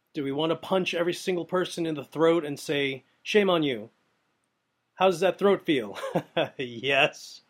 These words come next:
Um, but you can't do that, and just so you don't come across like you're a mean, terrible jerk,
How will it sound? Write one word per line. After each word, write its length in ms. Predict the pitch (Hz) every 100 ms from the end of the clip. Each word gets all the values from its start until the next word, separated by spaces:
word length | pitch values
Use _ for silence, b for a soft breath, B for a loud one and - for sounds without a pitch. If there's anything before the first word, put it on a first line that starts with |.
| B B B B B
Um, 600 | - 135 131 127 127 127 - _ _ _
but 420 | 143 131 127 143 - _ _ _ _ _
you 260 | 135 135 135 -
can't 360 | - 156 156
do 240 | - 175 180
that, 440 | 180 180 180 165 - -
and 760 | 127 127 123 120 117 117 113 - _ _ _ _ _ _ _ _ -
just 260 | 127 139 -
so 80 | 160
you 120 | 147
don't 240 | 151 156
come 180 | - 156
across 520 | 147 - 156 160 156
like 180 | 139 -
you're 200 | 139 135
a 40 |
mean, 560 | 127 135 151 156 151 147
terrible 500 | - 151 151 143 135
jerk, 640 | 120 127 160 170 165 -